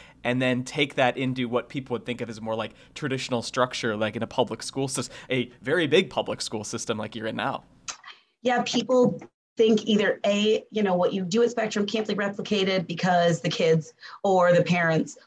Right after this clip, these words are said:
Speaker 2: or the numbers.
Speaker 1: The
Speaker 2: There's,
Speaker 1: system or
Speaker 2: there's,
Speaker 1: whatever,
Speaker 2: right,
Speaker 1: right,
Speaker 2: fill
Speaker 1: yeah.
Speaker 2: in the blank.
Speaker 1: And you said your mom is an educator as well?
Speaker 2: She is. She's the principal of Spectrum.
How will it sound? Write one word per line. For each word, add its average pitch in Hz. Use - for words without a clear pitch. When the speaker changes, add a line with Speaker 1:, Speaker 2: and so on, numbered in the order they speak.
Speaker 2:
or 180
the 165
numbers. 151
Speaker 1:
The -
Speaker 2:
There's, 170
Speaker 1:
system 123
or 117
Speaker 2:
there's, 110
Speaker 1:
whatever, 107
Speaker 2:
right, 104
Speaker 1:
right, 107
Speaker 2:
fill 247
Speaker 1:
yeah. 262
Speaker 2:
in 262
the 220
blank. 170
Speaker 1:
And 139
you 143
said 135
your 135
mom 123
is 117
an 117
educator 113
as 110
well? 117
Speaker 2:
She 208
is. 160
She's 196
the 156
principal 156
of -
Spectrum. -